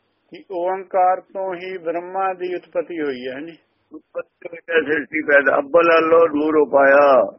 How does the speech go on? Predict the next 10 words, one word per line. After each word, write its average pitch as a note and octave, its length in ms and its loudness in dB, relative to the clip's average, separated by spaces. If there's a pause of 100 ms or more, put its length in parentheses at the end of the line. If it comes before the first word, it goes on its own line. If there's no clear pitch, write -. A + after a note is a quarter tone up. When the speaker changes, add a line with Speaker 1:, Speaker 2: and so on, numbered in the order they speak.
Speaker 2:
ਇਹ C3+ 160 0
ਨੂਰ C#3 260 -2
ਪੈਦਾ C#3 320 2
ਕੀਤਾ B2 320 -4 (140)
ਹੈ। G2+ 100 -10 (320)
Speaker 1:
ਹਾਂ, D#3 120 -16
ਹਾਂ। C#3 180 -16 (3500)
ਠੀਕ D#3+ 220 -8
ਹੈ D3+ 80 -2
ਜੀ। C#3 80 -12